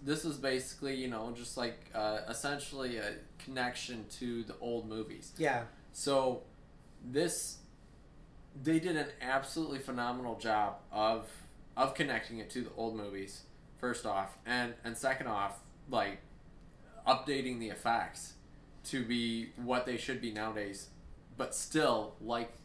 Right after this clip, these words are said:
Speaker 1: the old movies, if that makes sense.
Speaker 2: Yes, it does.
Speaker 1: Um,
Speaker 2: Hundred percent.
Speaker 1: it was just absolutely phenomenal. I don't remember, I do remember that it seemed a little strange. The music was kinda loud at certain points throughout the movie.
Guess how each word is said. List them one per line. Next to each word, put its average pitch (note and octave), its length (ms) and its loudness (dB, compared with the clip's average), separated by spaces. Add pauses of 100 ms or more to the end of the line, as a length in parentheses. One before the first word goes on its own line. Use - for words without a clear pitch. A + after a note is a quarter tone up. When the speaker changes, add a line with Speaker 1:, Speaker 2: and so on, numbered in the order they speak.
(260)
Speaker 1:
the - 100 -4
old A2 240 -4
movies, - 400 -10 (480)
if - 60 -18
that A2+ 160 0
makes A2 180 -4
sense. - 300 -8 (160)
Speaker 2:
Yes, C3 240 -4
it C3+ 100 -8
does. C#3 200 -10 (300)
Speaker 1:
Um, A2+ 460 4 (220)
Speaker 2:
Hundred C3 240 -8
percent. C3 260 -10 (1200)
Speaker 1:
it C3 140 -6
was C3+ 240 2
just - 280 -4
absolutely A#2 420 2
phenomenal. A2+ 500 -2
I B2 120 6
don't B2+ 340 -2
remember, F#3+ 540 -2 (440)
I C#3 60 0
do D3 160 0
remember B3+ 300 0
that E3 240 0 (320)
it B2+ 100 -2
seemed G#3 400 -4
a G3 60 2
little D#3+ 220 2
strange. C#3+ 460 -2
The C3+ 60 -2
music C#3 340 0
was C3+ 140 -4
kinda C3+ 300 -2
loud G#2 380 0
at B2+ 80 -6
certain C3 300 -4 (120)
points C#3 440 -6 (380)
throughout C3+ 300 6
the C3+ 60 -6
movie. C3+ 440 -4